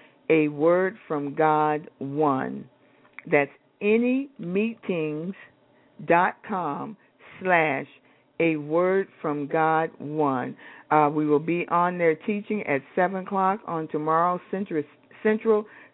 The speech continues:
Standard Time. I ask that you join us. We're going to be learning a lot about the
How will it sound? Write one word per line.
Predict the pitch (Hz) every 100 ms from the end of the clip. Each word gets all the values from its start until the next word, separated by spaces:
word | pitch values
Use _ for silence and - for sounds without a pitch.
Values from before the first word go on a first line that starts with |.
| -
Standard | - 202 202 202 202 208
Time. | 196 190 185 190 _ _ _ 160
I | 160
ask | 175 180 185
that | 175 160
you | 165
join | 156 180 180 185 185
us. | 180 147
We're | 151
going | 160 160 160
to | 151
be | 147
learning | 147 165 180 175
a | 151
lot | 147 160 170 180 - - - - -
about | 143 147 175 190 196
the | 190